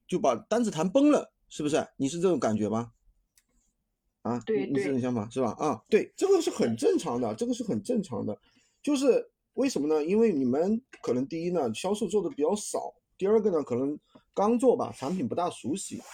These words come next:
Speaker 1: 有这两方面的原因。但是我告诉你一句话啊，就是做销售，第一个呢，做任-，第一个呢，就是不怕输，任何一个事情都有一个成长的一个过程，对不对？就像第二个呢，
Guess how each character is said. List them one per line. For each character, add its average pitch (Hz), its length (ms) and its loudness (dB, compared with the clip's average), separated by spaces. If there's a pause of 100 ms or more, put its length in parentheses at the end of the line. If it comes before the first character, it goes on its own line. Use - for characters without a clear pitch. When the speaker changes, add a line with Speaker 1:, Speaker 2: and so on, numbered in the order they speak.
(140)
Speaker 1:
有 107 140 -2
这 180 140 -2
两 135 200 -2
方 147 80 -4
面 165 100 -2
的 147 60 0
原 110 180 0
因。 135 160 -2 (160)
但 254 160 0
是 247 80 -2
我 156 160 2
告 226 200 0
诉 202 100 -6
你 127 160 2
一 120 60 -2
句 196 100 -4
话 196 240 -2
啊， 107 240 -4 (420)
就 185 160 2
是 160 320 -4 (320)
做 214 240 2
销 214 300 0
售， 226 380 -4
第 190 180 -4
一 220 60 -4
个 208 140 -4
呢， 135 140 -6 (640)
做 208 240 -2
任-， 226 320 -2 (160)
第 214 160 -4
一 233 80 -2
个 214 120 -2
呢， 151 120 -4
就 143 140 -10
是 147 140 -6
不 117 120 -10
怕 170 200 -8
输， 160 280 -6 (200)
任 240 200 4
何 165 180 0
一 139 140 -4
个 139 180 2 (220)
事 - 240 -6
情 110 220 -4
都 180 180 -2
有 170 80 0
一 123 80 0
个 139 80 -2
成 - 220 -6
长 123 160 -4
的 110 60 -4
一 117 80 -6
个 135 100 -4
过 254 260 2
程， - 160 -14 (480)
对 131 80 -2
不 117 80 0
对？ 110 160 0 (920)
就 277 160 4
像 262 200 4
第 262 140 2
二 294 180 6
个 214 120 0
呢， 127 260 0